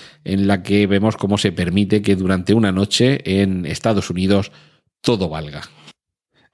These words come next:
Iba a decir que el tráiler lo podéis disfrutar en las notas del podcast, pero bueno, si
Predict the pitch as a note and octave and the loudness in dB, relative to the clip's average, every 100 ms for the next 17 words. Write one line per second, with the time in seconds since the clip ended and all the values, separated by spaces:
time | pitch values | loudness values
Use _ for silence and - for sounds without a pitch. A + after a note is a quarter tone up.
0 | _ _ _ A2+ G#2+ G#2+ G2+ A2 A#2 - | _ _ _ 0 0 0 0 0 0 0
1 | G2 - G#2 F2+ - A2 G#2 G2 G2 F#2+ | -2 -2 -4 -2 0 2 2 2 0 2
2 | G2 F#2+ F#2 G2+ G2+ G#2 G2+ F2 F#2 F#2 | 0 0 -2 0 2 2 2 2 0 0
3 | F#2 F#2+ G#2+ G2+ - D3+ E2 D#2 G2+ E2 | 0 0 0 0 -2 -2 -6 -6 -6 -6
4 | B1+ | -8